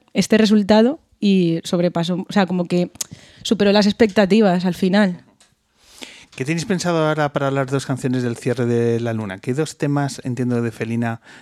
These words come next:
Speaker 2: nos vais a traer en este formato íntimo y cercano?
Speaker 1: Pues mira, había pensado en, eh, el siguiente, no sé si, bueno, luego a lo mejor le digo porque te cuento los dos, ¿vale?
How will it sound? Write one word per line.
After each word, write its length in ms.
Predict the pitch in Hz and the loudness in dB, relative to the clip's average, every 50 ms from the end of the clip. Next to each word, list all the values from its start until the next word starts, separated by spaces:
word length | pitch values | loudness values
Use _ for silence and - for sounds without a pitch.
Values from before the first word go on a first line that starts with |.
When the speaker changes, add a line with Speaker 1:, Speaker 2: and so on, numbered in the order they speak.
| - _ - | -20 _ -8
Speaker 2:
nos 200 | 131 117 113 110 | -4 -2 -2 -2
vais 340 | 113 113 110 110 107 - - | -2 -2 -2 -2 -2 -4 -4
a 160 | 110 107 107 | -4 -6 -6
traer 280 | - 117 110 107 107 110 | -6 -6 -6 -4 -4 -4
en 100 | 107 107 | -6 -6
este 320 | 107 - - 110 107 107 | -6 -6 -4 -4 -4 -4
formato 600 | 104 - 117 107 104 107 104 - 110 104 101 - _ _ _ _ _ _ - _ - | -6 -8 -8 -8 -6 -8 -8 -8 -10 -10 -10 -12 _ _ _ _ _ _ -20 _ -6
íntimo 680 | - 120 117 110 - - 107 107 110 104 104 110 107 - _ | -4 -2 -2 -2 -4 -6 -6 -4 -4 -6 -6 -8 -12 -16 _
y 140 | - 113 | -14 -14
cercano? 440 | - - 117 - - - 98 - _ _ _ _ _ _ _ _ _ _ _ | -12 -12 -16 -16 -16 -20 -20 -20 _ _ _ _ _ _ _ _ _ _ _
Speaker 1:
Pues 160 | - 202 175 | -4 -2 0
mira, 300 | 190 220 220 196 175 - - | 2 2 2 0 -2 -4 -4
había 280 | 175 185 190 214 226 | -6 -2 0 0 0
pensado 420 | 208 247 254 247 - - 254 240 214 | 2 0 0 0 0 -2 0 0 0
en, 260 | 196 185 180 170 - _ | 0 0 0 -2 -4 _
eh, 320 | - 180 180 175 170 175 | -6 -6 -4 -2 -2 -4
el 80 | 170 175 | -4 -4
siguiente, 1000 | - - 190 185 180 180 196 208 220 220 208 - - 226 226 226 220 214 214 208 196 | -4 -4 -4 -4 -4 -2 0 2 2 0 0 -2 -2 0 0 2 0 0 0 -2 -2
no 120 | - 196 190 | -2 -2 -2
sé 100 | 208 240 | -2 -2
si, 120 | 233 247 | -2 -4
bueno, 360 | - - 226 208 190 180 180 - _ _ _ _ | -6 -8 -10 -12 -12 -14 -16 -20 _ _ _ _
luego 220 | 208 214 214 226 | -14 -12 -12 -10
a 40 | 233 | -10
lo 60 | 226 | -10
mejor 380 | 226 - - 226 220 220 226 _ _ _ _ _ _ | -12 -14 -12 -12 -12 -12 -14 _ _ _ _ _ _
le 120 | - 196 185 | -4 -2 0
digo 220 | 185 196 196 196 175 | 0 0 0 -2 -2
porque 560 | 185 185 175 180 180 180 180 180 180 185 - - | -4 -4 -2 -2 -2 0 0 0 -2 -4 -4 -4
te 100 | 190 180 | -4 0
cuento 420 | 190 202 208 180 - 170 156 - _ - | 2 2 2 2 0 -2 -4 -4 _ -6
los 260 | 185 185 180 180 170 | -2 -2 0 0 -2
dos, 160 | 165 156 160 | -2 -4 -2
¿vale? 240 | 160 175 208 262 | -2 -2 -2 -2